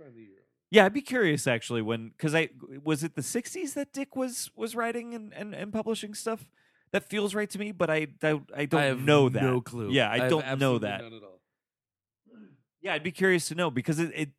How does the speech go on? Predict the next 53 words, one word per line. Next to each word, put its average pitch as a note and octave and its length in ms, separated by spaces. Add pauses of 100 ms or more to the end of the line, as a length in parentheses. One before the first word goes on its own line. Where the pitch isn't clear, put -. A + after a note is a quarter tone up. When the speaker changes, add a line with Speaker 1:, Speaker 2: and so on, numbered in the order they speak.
(480)
Speaker 2:
it's D3 140
that E3 160
weird F3+ 260
thing G3 200
of A#2+ 120
like, A2+ 200
man, F3 500 (400)
how, G#3 280 (100)
you E3+ 200
know, D3+ 80
you C#3+ 160
watch F3 240
it E3 40
in D3+ 40
two C#3+ 100
thousand C#3+ 280
eighteen C#3 280
and A2 80
you're A2+ 80
like, G2 180
"Holy C3 360
shit, - 380
Spielberg B2 500
was G2+ 120
so G#2+ 140
prescient." G2+ 640 (500)
And D#3+ 120
it's C#3 100
like, D3 180
yeah, G3+ 160
but C#3 120
it C3 60
came F3 200
out D3+ 120
in B2+ 60
two F3 140
thousand A#2 340
two, E3+ 220
which G#2+ 220
means C3+ 220
it B2 100
was A#2+ 120
about A#2+ 360
fears C#3+ 340
we C#3 120
already C3 420
had B2+ 240
at A2 100
that G#2+ 180
time. A2 360
So G2+ 140
how G2+ 120
prescient A2 580